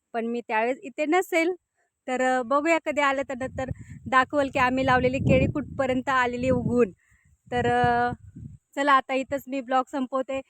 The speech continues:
इथं पण एक मस्त असं झाड आहे नारळाचं, नारळ किती छान आलेले आहेत, ऊस आहे. विहीर वगैरे तर दाखवली नाहीये, कारण मी तिकडे त्या साईडला गेली नाही. आणि पावसाचं वातावरण झालं, त्याच्यामुळे मी आता चालली आहे घरी बघा.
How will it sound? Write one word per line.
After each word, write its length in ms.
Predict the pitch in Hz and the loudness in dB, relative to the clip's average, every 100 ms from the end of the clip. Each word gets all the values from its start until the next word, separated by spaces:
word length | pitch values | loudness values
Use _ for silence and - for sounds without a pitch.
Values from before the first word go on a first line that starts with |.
| _ _ _ | _ _ _
इथं 200 | 269 285 | -8 -6
पण 200 | 277 285 | -4 -4
एक 140 | 277 | -4
मस्त 440 | 254 285 - _ 294 | -4 -6 -6 _ -4
असं 260 | 277 294 | -4 -4
झाड 320 | 247 294 254 262 | -6 0 0 0
आहे 200 | 269 269 | -4 -4
नारळाचं, 600 | 247 240 247 240 262 247 | 0 0 0 -4 -6 -6
नारळ 300 | 240 233 233 247 | -4 -4 -8 -12
किती 140 | 247 | -20
छान 380 | _ 254 247 262 | _ -4 -2 -2
आलेले 280 | 247 240 247 | -2 -4 -6
आहेत, 100 | 247 _ _ _ _ _ | -8 _ _ _ _ _
ऊस 360 | 262 285 294 277 | -4 -2 -2 -2
आहे. 260 | 262 269 - _ _ 233 | -2 -2 -8 _ _ -4
विहीर 260 | 269 294 294 | 0 2 4
वगैरे 280 | 285 285 | 4 4
तर 120 | 285 285 | 2 2
दाखवली 480 | 285 285 294 277 | 2 2 0 0
नाहीये, 360 | 285 277 277 277 | 2 2 4 4
कारण 280 | 277 269 269 | 2 -2 -2
मी 140 | 262 | -4
तिकडे 260 | 254 262 240 | -6 -14 -10
त्या 180 | - 254 | -6 -4
साईडला 280 | 262 240 254 | -6 -8 -8
गेली 320 | 247 254 262 | -4 -4 -4
नाही. 240 | 269 277 - _ _ _ _ | -6 -6 -12 _ _ _ _
आणि 140 | 247 262 | -14 -6
पावसाचं 440 | 277 277 302 277 294 | -2 -2 -4 -8 -2
वातावरण 460 | 277 277 262 262 | -2 0 -4 -4
झालं, 220 | 269 277 262 | -2 -4 -4
त्याच्यामुळे 460 | 262 277 254 262 | -8 -6 -4 -4
मी 100 | 254 | -2
आता 160 | 254 262 | -4 -4
चालली 280 | 262 254 269 | -4 -2 -4
आहे 100 | 247 | -2
घरी 220 | 320 262 | -2 0
बघा. 280 | 233 226 | -2 -4